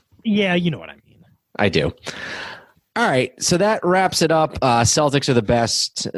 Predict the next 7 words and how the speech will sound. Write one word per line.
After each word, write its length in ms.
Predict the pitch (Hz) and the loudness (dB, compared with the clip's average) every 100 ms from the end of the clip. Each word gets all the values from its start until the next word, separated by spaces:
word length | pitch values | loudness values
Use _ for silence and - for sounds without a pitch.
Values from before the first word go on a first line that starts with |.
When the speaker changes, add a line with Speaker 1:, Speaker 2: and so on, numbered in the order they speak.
| 92 | -8
Speaker 2:
Phillies 400 | - 127 113 - | -2 2 2 2
second, 480 | - 104 113 101 95 | 0 2 2 2 2
and 300 | 82 95 92 | 2 2 0
the 60 | 87 | -2
Hornets 600 | - 104 98 90 - - | -2 0 2 0 -4 -4
are 260 | 92 90 87 | 0 0 0
probably 880 | - 98 92 92 87 92 95 92 | 0 0 2 0 -2 0 2 0